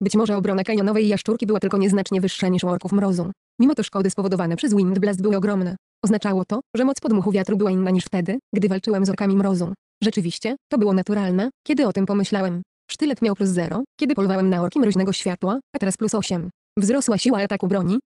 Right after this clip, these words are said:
więc naturalnie wzrosną również obrażenia od umiejętności. Dobry. Nie bałem się już ogromnej jaszczurki przede mną. Wyglądał raczej jak ork mrozu. Niezniszczalna sprawiedliwość. Zadałaś dwanaście tysięcy pięćset siedem obrażeń celowi. Kiek. Nie było to trafienie krytyczne, ale obrażenia były niesamowite.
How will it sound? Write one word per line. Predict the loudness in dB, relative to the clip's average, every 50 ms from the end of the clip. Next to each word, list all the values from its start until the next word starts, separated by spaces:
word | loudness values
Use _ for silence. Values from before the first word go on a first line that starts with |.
| -2
więc | -2 -2 -2 0
naturalnie | -2 -2 -2 -2 0 0 0 0 0
wzrosną | 0 0 -2 0 0 0 0
również | 2 2 2 2 2
obrażenia | 0 0 0 0 0 0 0
od | 0 0
umiejętności. | 2 2 2 2 0 0 -2 -2 -4 -4 -6 -8 -8 -8 _ _ _ _ -4
Dobry. | -2 -2 0 -2 -2 -4 -6 -8 _ _ _ 0
Nie | 2 2 2
bałem | 2 2 0 0
się | 0 0
już | 0 0
ogromnej | 0 2 2 2 2 2 2 2
jaszczurki | 0 0 0 0 -2 -2 -2 -2
przede | -2 0 0 0
mną. | 0 -2 -4 -8 -10 _ _ _ _ -2
Wyglądał | 0 0 2 2 2 2 2 2 2 2
raczej | 2 0 0 0 0
jak | 0 0 -2
ork | -2 0 0
mrozu. | 0 2 2 0 0 -2 -4 -6 _ _ _ _ 0
Niezniszczalna | 2 2 2 2 0 0 0 0 0 0 0
sprawiedliwość. | -2 -4 -4 -2 -2 -2 -2 -2 -4 -6 -8 -14 -20 -20 _ _ _ _ -2
Zadałaś | 0 0 0 0 0 0
dwanaście | 0 0 0 0 0 -2 -2 -6
tysięcy | -6 -2 -2 -2 -2 -2
pięćset | 0 0 0 0 0 0 -2
siedem | -2 0 0 0
obrażeń | 2 0 0 0 0 0 0
celowi. | 0 0 0 0 -2 -4 -6 -8 _ _ _ -4
Kiek. | -2 0 0 0 -2 -6 -12 -20 _ _ _ -2
Nie | 0 0 2
było | 2 2 0
to | 0 -2
trafienie | -2 -2 0 0 0 0
krytyczne, | 0 0 -2 -2 -2 -4 -4 -4 -6 -6 -6 _ -2
ale | 0 0 0
obrażenia | 2 0 2 2 2 2
były | 2 2 2
niesamowite. | 2 2 2 2 2 2 0 0 -2 -8